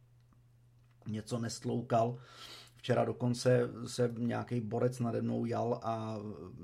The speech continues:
něco stloukal a to bylo tak nepříjemné, jak on se snažil prostě ťukat potichu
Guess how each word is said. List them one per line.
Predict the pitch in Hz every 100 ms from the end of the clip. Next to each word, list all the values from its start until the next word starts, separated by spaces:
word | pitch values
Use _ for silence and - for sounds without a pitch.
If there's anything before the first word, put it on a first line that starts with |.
| 101 110 120 127
něco | 117 117 120 120
stloukal | - - 117 117 117 -
a |
to | 123
bylo | 123 156
tak | - -
nepříjemné, | 165 165 - 220 185
jak | 151 139
on | 139
se | 160
snažil | - 135 160 180 170 - - _ -
prostě | - 190
ťukat | 185 - 180 175 -
potichu | 190 165 247 - 151